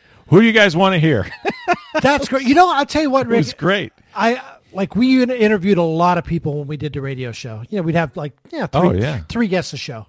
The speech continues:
Speaker 2: probably.
Speaker 1: Some, sometimes more.
Speaker 2: Sometimes more.
Speaker 1: <laughs>
Speaker 2: And, and then we, we would, inter-, you know, we would
Speaker 1: Which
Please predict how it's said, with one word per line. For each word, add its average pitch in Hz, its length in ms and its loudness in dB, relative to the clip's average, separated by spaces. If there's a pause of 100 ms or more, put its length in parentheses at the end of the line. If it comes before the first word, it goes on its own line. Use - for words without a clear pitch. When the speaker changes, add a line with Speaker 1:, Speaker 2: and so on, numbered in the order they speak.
Speaker 2:
probably. 123 280 -14
Speaker 1:
Some, 135 220 -2
sometimes 107 540 -4
more. 110 220 -2
Speaker 2:
Sometimes 165 400 -4
more. 175 240 -6 (260)
Speaker 1:
<laughs> - 300 -8
Speaker 2:
And, 202 500 0 (300)
and 269 160 2
then 269 160 0
we, 269 220 -2
we 233 180 -4
would, 226 120 0
inter-, 226 300 0
you 214 80 -4
know, 185 120 0
we 190 120 2
would 165 160 4
Speaker 1:
Which - 20 -4